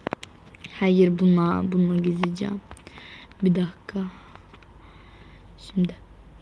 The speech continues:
Hmm. Allah, düşeceğim, düşeceğim, düşeceğim. Ay. Oh, düştüm işte. Ay, ne olur. Çıkmak istiyorum.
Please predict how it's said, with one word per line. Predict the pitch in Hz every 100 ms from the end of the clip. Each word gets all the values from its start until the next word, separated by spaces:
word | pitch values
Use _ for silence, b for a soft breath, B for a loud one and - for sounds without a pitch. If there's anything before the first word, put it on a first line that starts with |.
| - -
Hmm. | 175 170 170 175 175 190 208 233 - - - - - -
Allah, | 202 208 214 190
düşeceğim, | - - 190 202
düşeceğim, | - - 339 370
düşeceğim. | - - 453
Ay. | 494 508 539 508 403 - - - - - - - - B 202 226 B B B B - - - - - -
Oh, | 294 240 214 202 196 - -
düştüm | - - 196
işte. | - - 180 - - - - - - - - - B B B B B -
Ay, | 208 214 226
ne |
olur. | 240 269 294 294 277 285 233 226 226 226 220
Çıkmak | - 262 247
istiyorum. | - - 233 208 202 185 175 175 175 185 185